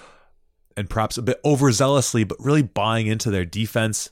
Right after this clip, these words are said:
A couple of the names on the D line that really stand out as well, like Brubaker, Amanua. Um, and it's a young offense, and I don't have much to say. I don't know much about their offensive line, but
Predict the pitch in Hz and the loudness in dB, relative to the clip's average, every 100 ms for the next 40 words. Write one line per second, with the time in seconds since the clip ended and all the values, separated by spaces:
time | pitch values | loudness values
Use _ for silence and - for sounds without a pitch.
0 | _ - - 101 101 98 101 95 92 87 | _ -14 -8 -4 -2 -2 0 -2 -2 -4
1 | 87 101 98 98 95 - 101 98 - 104 | -4 -2 0 0 -2 -2 0 -2 -2 -2
2 | 95 92 87 82 95 92 87 92 92 95 | 0 0 -2 -2 0 0 -2 -2 0 0
3 | 90 98 98 92 95 90 92 98 95 - | 0 0 -2 -2 -4 -4 -2 0 0 -4
4 | - - - - 98 95 90 92 _ _ | -16 -20 -10 -2 0 0 -2 -8 _ _
5 | - 120 120 120 113 120 120 131 - 87 | -2 2 2 2 2 4 2 0 -2 -6
6 | 92 98 120 117 113 110 - - - 110 | -2 0 2 2 0 0 -2 -4 -2 0
7 | 107 98 113 110 107 104 101 98 101 - | 0 0 0 2 2 0 0 0 0 -2
8 | 92 - 90 90 107 110 90 98 | -4 -4 -4 -2 0 0 0 -2